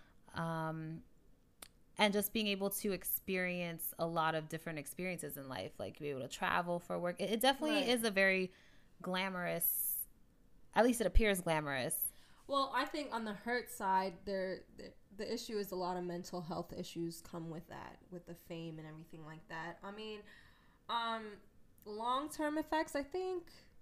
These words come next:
Speaker 2: it can really weigh down on person if you don't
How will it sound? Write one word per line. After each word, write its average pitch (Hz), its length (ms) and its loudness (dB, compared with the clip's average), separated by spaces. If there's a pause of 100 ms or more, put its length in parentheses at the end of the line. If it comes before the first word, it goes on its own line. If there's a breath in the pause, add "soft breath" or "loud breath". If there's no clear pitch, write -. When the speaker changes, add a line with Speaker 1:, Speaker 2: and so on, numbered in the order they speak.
(880)
Speaker 2:
it 233 80 -8
can 254 200 -8
really 208 240 -4
weigh 196 200 -2
down 185 220 -4
on 190 120 -4
person 190 380 -4
if 240 160 -10
you 190 80 -4
don't 190 360 -2